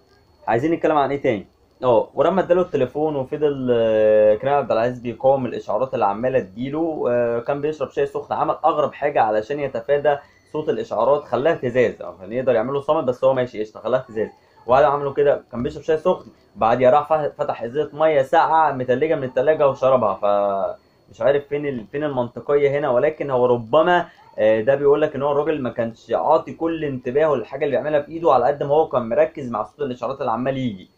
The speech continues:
تمام؟ وبعدين في الاخر بي-، بيضعف وبيروح يفتح ال-، اللي اسمه ايه ده؟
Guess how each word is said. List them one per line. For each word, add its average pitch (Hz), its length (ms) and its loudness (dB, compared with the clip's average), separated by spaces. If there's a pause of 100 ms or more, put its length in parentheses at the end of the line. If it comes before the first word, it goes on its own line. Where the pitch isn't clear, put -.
(360)
تمام؟ 147 380 0 (500)
وبعدين 139 340 2
في 190 80 -12
الاخر 160 580 2
بي-، 151 200 0
بيضعف 156 540 2
وبيروح 143 320 -2
يفتح 151 360 -6
ال-، 110 680 0 (340)
اللي 110 120 -6
اسمه 120 260 -8
ايه 135 60 -4
ده؟ 131 180 2